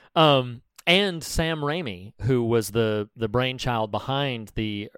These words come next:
uh, core trilogy, uh, the director of all three of those films and the director of Drag Me to Hell, he directed the pilot episode of this. So where the show goes, he's, Sam Raimi wasn't the showrunner for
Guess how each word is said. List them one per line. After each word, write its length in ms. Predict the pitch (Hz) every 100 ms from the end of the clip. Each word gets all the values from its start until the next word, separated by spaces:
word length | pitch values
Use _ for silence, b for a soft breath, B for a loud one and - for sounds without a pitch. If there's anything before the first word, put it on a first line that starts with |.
| -
uh, 260 | 131 127 120
core 300 | - 135 120
trilogy, 600 | - 117 104 90 95 95 b b -
uh, 160 | 104
the 100 | 101
director 340 | 110 123 113 113
of 80 | 110
all 160 | 127
three 240 | - 131 123
of 100 | 107
those 240 | 123 117
films 300 | 131 117 113
and 180 | 120 123
the 40 |
director 320 | 110 110 - 104
of 60 |
Drag 240 | 101 104 98
Me 60 |
to 80 | 95
Hell, 340 | 113 98 95 b b b b
he 280 | - 160 139
directed 540 | 127 131 131 - 131 110
the 80 |
pilot 500 | - - 160 143 117 -
episode 400 | 139 120 120 95
of 80 |
this. 320 | 87 82 - - B B B
So 640 | - - 156 139 135 131 - b b
where 280 | 151 196 226
the 100 | 180
show 280 | - 160 139
goes, 380 | 175 202 135 127
he's, 180 | 127 147 131
Sam 240 | - 156 156
Raimi 220 | 156 151
wasn't 300 | 135 131 120
the 60 |
showrunner 680 | 120 - 226 190 120 107 104
for 560 | - 123 110 104 101